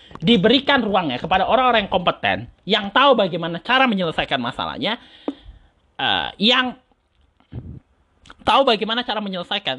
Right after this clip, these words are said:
Sesuatu ikhtiar yang juga udah dilakukan partai politik, tapi mungkin banyak orang nggak menyadarinya.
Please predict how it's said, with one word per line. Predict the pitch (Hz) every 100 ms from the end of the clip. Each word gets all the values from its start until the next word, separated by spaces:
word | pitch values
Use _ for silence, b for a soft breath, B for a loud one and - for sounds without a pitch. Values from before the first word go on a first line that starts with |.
| -
Sesuatu | 269 294
ikhtiar | 254 - 269 302
yang | 214
juga | 190 196
udah | 175
dilakukan | 151 156 160
partai | 151 143 139
politik, | 160 196 - - -
tapi | 185 240
mungkin | 190 190 262
banyak | 190 165 127
orang | 170
nggak | 156 147
menyadarinya. | 160 147 170 226 214 196 131